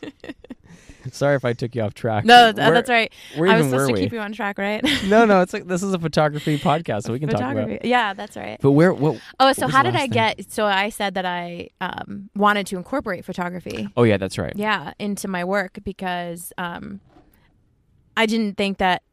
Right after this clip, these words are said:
Speaker 1: I, I love photography, and I just didn't think that I wanted that to be my sole source of income, you know, I, 'cause I love it. And so some, sometimes when you turn a, a hobby into a job, you kinda, like, lose
Speaker 2: Right.
Speaker 1: the
Speaker 2: The fire.
Speaker 1: the fire, which is not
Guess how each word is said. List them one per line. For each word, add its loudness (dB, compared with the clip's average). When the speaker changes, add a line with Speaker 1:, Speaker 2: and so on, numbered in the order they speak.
Speaker 1:
I, -14
I -4
love 4
photography, -4
and -6
I -4
just -8
didn't -6
think -8
that -6
I -2
wanted -8
that -10
to -20
be -10
my -10
sole -8
source -4
of -10
income, -14
you -10
know, -6
I, -10
'cause -8
I -4
love -4
it. -6
And -12
so -6
some, -12
sometimes -8
when -8
you -10
turn -8
a, -4
a -2
hobby -4
into -4
a 0
job, -2
you -10
kinda, -6
like, -8
lose -2
Speaker 2:
Right. 0
Speaker 1:
the -4
Speaker 2:
The -6
fire. -6
Speaker 1:
the -6
fire, -2
which -6
is -4
not -2